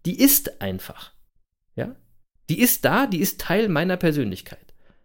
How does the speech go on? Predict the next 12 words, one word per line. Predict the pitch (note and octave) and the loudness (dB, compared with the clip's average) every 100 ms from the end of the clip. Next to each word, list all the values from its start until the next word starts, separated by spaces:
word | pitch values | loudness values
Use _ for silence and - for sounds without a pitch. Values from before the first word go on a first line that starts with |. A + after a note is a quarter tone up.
| _ | _
Ja? | - - - - - - _ _ _ _ _ - | -10 -10 -10 -20 -20 -20 _ _ _ _ _ 0
Und | C#3+ C#3 | 0 2
viel | A3 G3+ | 2 4
wichtiger, | A#3+ C#4 C#4 F#3+ - | 4 4 2 2 0
als | D3 | -2
sie | D#3+ | -2
zu | - C#3+ | -4 -4
beurteilen, | - B3 D4 - F2+ F2 - | 2 2 2 -6 -6 -6 -6
ist | - D3 | -6 -4
es | |
für | - C#3+ | 0 2
mich, | F#3 C#4 - | 2 2 -4